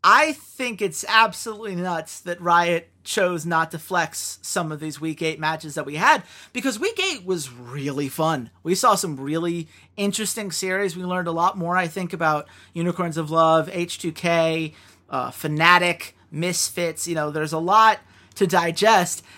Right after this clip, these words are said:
And that should have been week ten, because now we have two weeks where, you know, I, week, this week, I don't think there's a single series that's really all that close. And I think that's, uh,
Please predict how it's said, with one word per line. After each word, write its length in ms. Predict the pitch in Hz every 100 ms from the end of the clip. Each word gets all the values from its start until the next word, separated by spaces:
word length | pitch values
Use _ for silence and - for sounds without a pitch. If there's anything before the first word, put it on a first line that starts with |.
| - - _
And 200 | 226 262
that 200 | 311 320
should 220 | - 339 359
have 120 | 277
been 160 | 330
week 260 | 320 349 -
ten, 480 | - 320 381 240 170
because 400 | 240 247 277 262
now 300 | 302 381 339
we 120 | 285
have 220 | 262 269
two 320 | - 330 320 311
weeks 400 | 320 294 - 233
where, 420 | 254 240 233 226 _ - - _ _
you 100 | 226
know, 140 | 226 226
I, 140 | 220
week, 400 | 208 175 330 269
this 240 | 196 320 -
week, 220 | 277 185 -
I 40 |
don't 200 | 302 466
think 140 | 302 233
there's 200 | 220 190
a 60 |
single 440 | - 240 277 254 202
series 440 | 226 240 202 170
that's 180 | 185 175
really 320 | 185 185 185
all 200 | 175 170
that 260 | 165 165 -
close. 460 | 185 165 139 - - _ -
And 120 | 180
I 120 | 165 165
think 300 | - 196 175
that's, 360 | 190 190 -
uh, 280 | 202 196